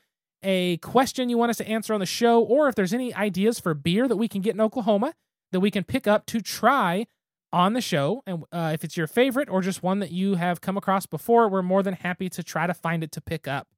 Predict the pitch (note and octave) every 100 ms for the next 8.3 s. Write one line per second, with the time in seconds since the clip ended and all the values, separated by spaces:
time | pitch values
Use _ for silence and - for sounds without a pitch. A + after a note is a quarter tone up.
0 | _ - F3 G#3 A#3 A3+ G#3+ A3+ A3+ A3+
1 | - G3+ - C4 C4 E3+ A3 - F#3 D#3
2 | D#3+ C#3 A3+ C4+ - _ _ - C#4 B3
3 | A3 G3 F#3+ - C4 A#3 F#3 F3+ C#4 D4
4 | G#3+ E3 D3+ D#3+ - C4+ D4 D4+ _ _
5 | G#3+ A#3+ A3 A3 G#3 G3 F#3 F#3 - F3+
6 | F#3 E3+ E3 D#3 D#3 E3 C#3+ D#3 D3 C#3
7 | C3 C3 C3+ C3 - D3 C3+ C3 C3 -
8 | A3 G#3+ G3+